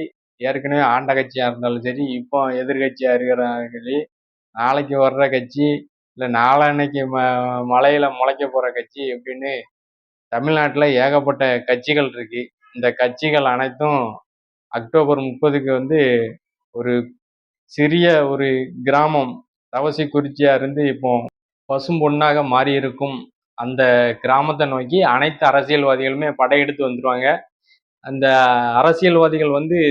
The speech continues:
தெய்வீக திருமகனாரை வழிபட வராங்களா, மனமுருகி வழிபட வராங்களா அப்படின்னா, அது வந்து கேள்விக்குறியா தான் இருக்கு. இவங்க வந்து நல்ல சிந்தனை, நல்ல எண்ணத்துல இவங்க வாடுறதா எனக்கு தெரியல.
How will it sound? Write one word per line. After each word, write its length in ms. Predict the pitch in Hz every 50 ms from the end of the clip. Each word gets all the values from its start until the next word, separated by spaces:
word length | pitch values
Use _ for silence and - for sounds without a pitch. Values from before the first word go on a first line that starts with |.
| 131 123
தெய்வீக 360 | 139 151 165 175 175 165 170
திருமகனாரை 720 | 165 170 170 160 156 151 151 147 143 143 139 139 143 139 135 127 120
வழிபட 360 | 123 135 151 151 156 147 151 143
வராங்களா, 520 | 139 135 135 139 135 135 135 135 135 135 135 123 - - _ _ _ _ _ _ _ _ -
மனமுருகி 520 | 120 131 160 165 165 160 160 165 170 165 160
வழிபட 380 | 156 147 147 151 151 151 147 143
வராங்களா 500 | 135 131 135 143 139 135 135 139 139 127 110 - -
அப்படின்னா, 480 | 113 120 123 143 139 135 139 147 151 139 120 107 - - _ _ _ _ _ _
அது 200 | - 113 127 139 135 131 131 131 127 127
வந்து 260 | 135 139 147 147 156 147 135 131 123 120 117 113 113 110 110 107 - -
கேள்விக்குறியா 640 | 147 156 170 175 165 165 151 147 147 143 143 139 135
தான் 180 | 135 143 139 123
இருக்கு. 220 | 117 107 - - - _ _ _ _ _ _ _ _ _ _ _ _ -
இவங்க 220 | 120 131 139 143 135
வந்து 240 | 135 143 151 160 165 156 143 131 120 117 117 113 113 110 110 110 110 110
நல்ல 360 | 113 120 131 147 165 175 170 170
சிந்தனை, 440 | 170 156 151 151 160 156 156 160 165 160
நல்ல 240 | 147 131 135 151 156
எண்ணத்துல 460 | 147 139 143 147 151 147 147 147 147 147
இவங்க 220 | 143 139 139 135 127
வாடுறதா 480 | 123 123 131 135 139 143 135 143 151 147 135 123 123 120 117 117 - - - _
எனக்கு 420 | - 123 127 147 143 143 - 151 143 131 127 123 123 -
தெரியல. 320 | 127 127 131 127 123